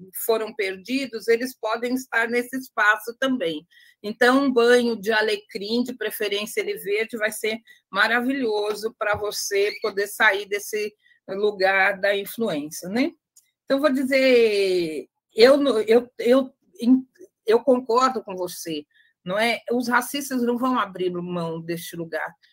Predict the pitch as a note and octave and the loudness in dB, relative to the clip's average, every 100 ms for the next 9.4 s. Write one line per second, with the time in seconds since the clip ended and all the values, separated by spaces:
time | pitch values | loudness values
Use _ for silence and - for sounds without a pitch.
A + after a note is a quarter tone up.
0 | _ - B3 C4 A#3+ C#4+ D#4 C4+ C4+ B3 | _ 0 2 2 0 0 0 -2 0 -2
1 | A#3 - - G3 G#3+ A#3+ - - C4+ A3 | -4 -8 -2 2 2 0 -8 -2 0 0
2 | G#3 - - E3 _ _ _ _ A4+ A#4 | -4 -12 -14 -16 _ _ _ _ 2 2
3 | C4 C4 B3+ A3+ - A3 G#3+ F3+ G#3+ A3+ | 4 2 2 0 -8 -10 -10 -2 -2 0
4 | G#3+ F#3+ F3+ - A3 G#3 C4+ D4+ A#3 - | 0 0 -4 2 4 4 2 0 -4 -6
5 | G3+ - G#3+ F#3+ F3+ F3 E3+ - A3 A3+ | -6 -4 -8 -8 -10 -10 -8 -4 0 2
6 | F3+ E3 D3+ - _ - _ G#3+ A3 A#3+ | 2 -2 -6 -12 _ -20 _ 0 2 0
7 | D#4 E4 C4 - C4+ C#4 C4+ - B3 C#4 | 0 -4 -6 -6 -6 -2 -2 0 -2 -2
8 | C#4 C#4 B3 C4+ D4 A#3+ A#3 A3+ A3+ C4 | -2 -2 0 -4 -2 -2 -4 -4 2 4
9 | D#4 - A#3+ | 4 2 0